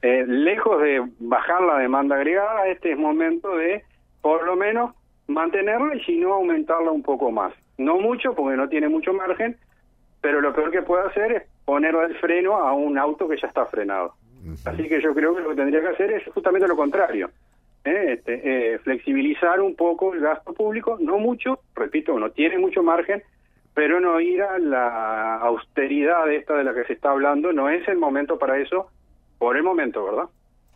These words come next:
Speaker 2: Bien, seguiremos de cerca monitoreando contigo semana a semana esta realidad. Gracias por tu aporte, Mauro.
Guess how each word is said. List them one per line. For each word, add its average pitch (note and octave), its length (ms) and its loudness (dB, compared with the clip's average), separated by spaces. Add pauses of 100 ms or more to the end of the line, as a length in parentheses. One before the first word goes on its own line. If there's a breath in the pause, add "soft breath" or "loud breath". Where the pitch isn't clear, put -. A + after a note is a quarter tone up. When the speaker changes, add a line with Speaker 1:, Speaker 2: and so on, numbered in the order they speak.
(600 loud breath)
Speaker 2:
Bien, C#3 260 4
seguiremos A2+ 560 2
de F#2+ 60 -4
cerca F#2 340 0
monitoreando F2+ 580 -2
contigo E2+ 440 -4
semana F2+ 340 -6
a - 20 -8
semana F2 320 -6
esta E2 200 -10
realidad. E2+ 420 -6
Gracias G#2+ 320 -4
por F#2 140 -8
tu F#2 80 -2
aporte, F2+ 320 -4
Mauro. F2 420 -4